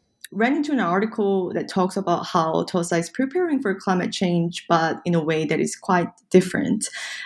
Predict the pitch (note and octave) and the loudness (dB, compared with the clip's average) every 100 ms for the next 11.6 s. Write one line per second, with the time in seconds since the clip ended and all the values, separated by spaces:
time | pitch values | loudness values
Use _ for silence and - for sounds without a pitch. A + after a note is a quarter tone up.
0 | - F3+ E3+ D3+ D3+ - - - - - | -6 -2 0 -2 -6 -10 -14 -16 -12 2
1 | F3+ D#3 C#3 F#3+ - G3+ G3 F3+ F#3 F#3+ | 2 2 0 0 0 0 0 0 -4 -2
2 | E3 E3 - - D#3 D3+ - - - G3 | 0 0 -2 -2 0 0 -4 -10 0 0
3 | A3 A3 F3+ F3 F3 - E3+ E3+ G2 - | 0 0 0 0 -2 -2 0 0 0 -2
4 | - - E3 E3 - A3 B3 A#3 G3+ F#3 | -2 0 0 -2 -4 -2 0 2 2 0
5 | F3+ F#3 D3+ E3 - F3+ F3+ E3+ - G3+ | -2 -4 -4 -6 2 4 4 -2 -4 0
6 | G3 F#3+ - - _ D#3+ E3 - E3+ E3 | 0 -2 -12 -16 _ -2 2 2 2 2
7 | D#3+ D#3+ E3 E3 - D4 D4 B3 A3+ - | 0 0 -2 -6 -2 -2 2 2 2 -4
8 | - - - _ A#3 A3 A3 G3+ G3+ A3 | -18 -20 -20 _ 0 2 2 0 0 2
9 | G#3 F3 - F3+ F3 F3 - E3+ E3 - | 2 -4 0 0 0 -2 -2 0 0 -2
10 | - D3+ D3 D3 - _ D3 - - - | -2 0 2 -2 -8 _ 2 2 2 2
11 | F3 E3+ E3+ E3 D3+ | 2 2 0 -2 -2